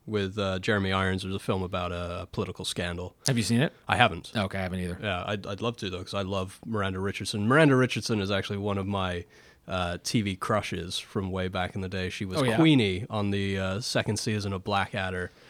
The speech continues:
Speaker 1: Absolutely head over heels in love with her.
Speaker 2: She, I think she looked good in this.
Speaker 1: Yeah, she's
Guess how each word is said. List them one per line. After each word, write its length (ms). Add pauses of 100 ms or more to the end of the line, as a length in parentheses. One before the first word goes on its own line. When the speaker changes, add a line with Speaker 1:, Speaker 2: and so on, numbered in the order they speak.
(540)
Speaker 1:
Absolutely 560
head 140
over 180
heels 280
in 80
love 160
with 100
her. 240
Speaker 2:
She, 80
I 140
think 160
she 100
looked 140
good 100
in 60
this. 340
Speaker 1:
Yeah, 160
she's 220